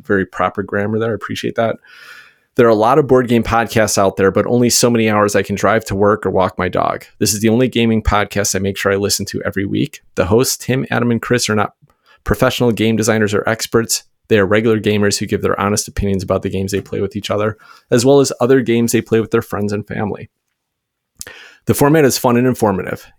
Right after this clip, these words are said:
Each week, they either review a game they just finished playing, sometimes for the first time, or they discuss a topic, such as their top games of the year or their favorite games based on an I P. I have a non-zero number of games that I've acquired because of the reviews or discussions.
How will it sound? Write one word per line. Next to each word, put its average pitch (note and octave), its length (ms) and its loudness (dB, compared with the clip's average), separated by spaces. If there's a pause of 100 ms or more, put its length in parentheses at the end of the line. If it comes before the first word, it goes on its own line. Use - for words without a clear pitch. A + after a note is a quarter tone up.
Each C3 280 2
week, C3 180 4
they A2 140 2
either G2+ 160 2
review A#2 300 0
a A2 40 0
game A2+ 160 2
they A2 100 2
just G#2 200 -2
finished A#2 260 -2
playing, B2+ 300 0
sometimes A#2 420 0
for A#2 140 -6
the G#2 60 -4
first - 280 0
time, A#2 320 0
or D#3+ 140 6
they D#3 80 4
discuss C3 420 0
a G2+ 60 -6
topic, G2 560 -2 (340)
such - 240 2
as A2+ 100 2
their G2+ 120 2
top - 300 -2
games G2 260 -4
of F#2 100 -2
the F#2 80 -6
year F#2 220 0
or F#2 120 0
their F#2 120 -2
favorite F#2 340 -4 (120)
games F2+ 280 -4
based - 300 -4
on - 80 -6
an - 80 -4
I - 160 -6
P. - 260 -8 (540)
I G#2+ 40 0
have G#2 100 2
a G2 100 4
non-zero A2+ 560 2
number G#2+ 260 2
of G#2 100 -2
games G2+ 260 0
that F#2+ 100 2
I've F2+ 120 2
acquired G2+ 460 0
because G2+ 300 -2
of A2 80 2
the G#2+ 80 0
reviews G2+ 400 -4
or G2 80 -2
discussions. - 600 -8